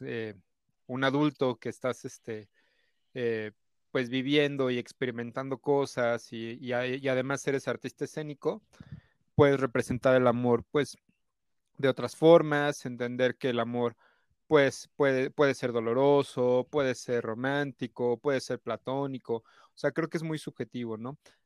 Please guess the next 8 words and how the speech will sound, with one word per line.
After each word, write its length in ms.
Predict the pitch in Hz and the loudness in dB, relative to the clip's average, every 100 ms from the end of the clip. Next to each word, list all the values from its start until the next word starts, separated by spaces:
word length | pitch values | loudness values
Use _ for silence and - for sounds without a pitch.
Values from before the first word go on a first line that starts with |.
| _ | _
Ahora, 240 | 131 131 127 | 0 0 0
personalmente, 680 | 139 - 143 147 147 151 156 | -2 -4 -4 -4 -4 -6 -4
yo 120 | 156 | -4
creo 160 | 151 | -4
que 120 | 151 143 | -2 0
el 80 | |
amor, 440 | 123 120 123 123 - 170 | 0 -2 -2 -4 -6 -14
eh, 320 | 170 131 117 | -8 -4 -4